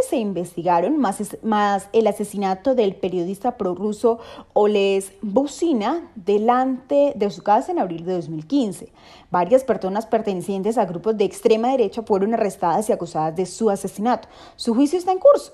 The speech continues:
El S B U detuvo temporalmente a algunos periodistas que investigaban casos de corrupción.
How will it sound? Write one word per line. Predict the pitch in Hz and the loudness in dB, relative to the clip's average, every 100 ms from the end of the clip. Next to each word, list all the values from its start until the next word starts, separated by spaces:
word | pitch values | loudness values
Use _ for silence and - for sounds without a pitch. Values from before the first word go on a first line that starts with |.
| - _ _ _ _ _ _ _ _ _ | -20 _ _ _ _ _ _ _ _ _
El | 240 240 - | 4 4 4
S | 269 277 | 4 4
B | 320 349 | 4 4
U | 285 247 | 4 4
detuvo | 392 240 190 190 | 4 4 2 2
temporalmente | 262 233 185 170 185 220 214 214 220 190 170 - - _ | 2 2 2 2 2 -2 -2 0 2 0 -4 -14 -20 _
a | 190 185 180 165 165 | 0 2 4 0 0
algunos | 208 208 247 269 | -2 0 0 -2
periodistas | 320 277 311 302 214 392 - | 0 0 2 0 -2 -6 -2
que | |
investigaban | 269 208 208 190 190 196 247 | -2 0 -2 0 0 0 -2
casos | 247 302 285 294 | -2 -2 0 -2
de | 247 | -2
corrupción. | 226 175 - 370 269 | -2 -6 -4 -4 -4